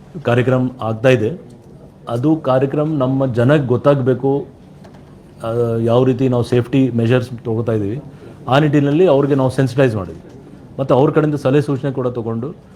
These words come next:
ಇನ್ನು ಮುಂದಕ್ಕೆ ನಾವು, ಆ, ನಾವು ಕೂಡ ನಿಮ್ಮ ಅವ್ರ ಮುಖಾಂತರ ಅಪೀಲ್ ಮಾಡ್ತೀವಿ. ಇಲ್ಲಿ, ಆ, ಸ್ಟೂಡೆಂಟ್ಸ್ ಮತ್ತು ವುಮೆನ್ ಬೇರೆ ಬೇರೆ ಎಲ್ಲ ಗ್ರೂಪ್ ಅವರು, ಯಾರು ಅವರು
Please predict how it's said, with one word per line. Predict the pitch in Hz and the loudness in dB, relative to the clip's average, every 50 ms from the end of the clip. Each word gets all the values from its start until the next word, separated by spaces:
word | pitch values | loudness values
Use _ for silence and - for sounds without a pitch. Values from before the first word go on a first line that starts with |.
| - - - - - | -20 -20 -16 -6 -2
ಇನ್ನು | 131 147 151 | 0 2 2
ಮುಂದಕ್ಕೆ | 139 135 147 165 165 180 175 175 175 170 | 4 4 4 4 4 2 2 2 0 0
ನಾವು, | 156 143 143 143 147 147 151 - - - - - - - - - - - - - - - | 2 0 0 2 0 0 -2 -6 -12 -20 -20 -20 -20 -20 -20 -20 -20 -20 -20 -20 -14 -8
ಆ, | 123 120 120 120 120 120 123 120 | -6 -4 -4 -2 -2 -2 -2 -2
ನಾವು | 120 120 120 135 139 | 0 2 2 2 4
ಕೂಡ | 135 143 139 | 4 2 4
ನಿಮ್ಮ | 135 131 135 139 135 | 4 4 2 2 2
ಅವ್ರ | 131 135 131 | 2 2 0
ಮುಖಾಂತರ | 127 123 131 131 131 131 131 | -2 -2 -2 -4 -2 -2 -2
ಅಪೀಲ್ | 123 113 131 131 127 | -2 -2 -2 -2 -2
ಮಾಡ್ತೀವಿ. | 123 120 117 113 113 123 120 135 170 196 - - - - - - - - - - | -2 -2 -4 -4 -6 -6 -6 -6 -8 -10 -14 -18 -20 -20 -20 -20 -20 -20 -8 -4
ಇಲ್ಲಿ, | 123 127 135 143 143 143 147 143 123 | 0 2 4 4 4 4 4 2 0
ಆ, | - - - - - - - - - - - 120 120 117 113 110 | -4 -14 -20 -20 -20 -20 -20 -20 -20 -14 -10 -8 -6 -4 -4 -4
ಸ್ಟೂಡೆಂಟ್ಸ್ | 107 - - 139 131 123 135 139 143 147 139 - - - - - - - - - - - | -6 -4 0 2 4 4 6 4 4 2 0 -2 -10 -16 -18 -20 -20 -20 -20 -20 -12 -8
ಮತ್ತು | 117 113 110 - 113 110 107 | -8 -6 -2 0 2 2 4
ವುಮೆನ್ | 113 113 123 127 127 127 127 - - - - - - - - - - 107 | 4 4 4 4 2 0 -2 -6 -12 -20 -20 -20 -20 -20 -20 -16 -12 -6
ಬೇರೆ | 110 117 123 131 131 | -2 2 2 2 2
ಬೇರೆ | 127 131 131 127 | 4 4 4 4
ಎಲ್ಲ | 120 123 131 135 | 4 4 4 4
ಗ್ರೂಪ್ | 131 117 120 127 - 120 | 4 4 2 2 4 2
ಅವರು, | 120 113 113 110 | 2 2 2 2
ಯಾರು | 107 107 107 107 | 2 2 0 0
ಅವರು | 107 107 107 107 104 104 104 | 0 -2 -2 -2 -4 -6 -6